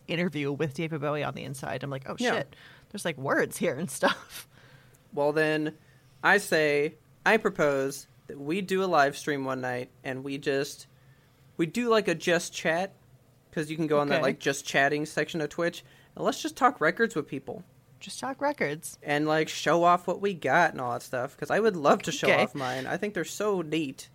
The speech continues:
Speaker 1: Yeah, that would be fun.
Speaker 2: Um, my favorite one,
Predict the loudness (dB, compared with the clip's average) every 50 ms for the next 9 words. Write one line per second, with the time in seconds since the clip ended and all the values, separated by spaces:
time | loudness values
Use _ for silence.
0 | _ _ _ _ _ 0 2 4 4 4 4 2 0 -2 -4 0 0 0 2 0
1 | -2 -6 -8 _ _ -20 -20 -20 -20 _ -20 -20 -20 _ -4 -2 0 0 0 -2
2 | -2 -4 -6 -8 -10 _ _ _ _ _ -20 _ _ _ 0 2 4 4 6 4
3 | 2 0 -2 -2 0 2 2 2 2 2 0 -2 -2 -2 -2 0 0 0 0 0
4 | -2 -4 -6 -10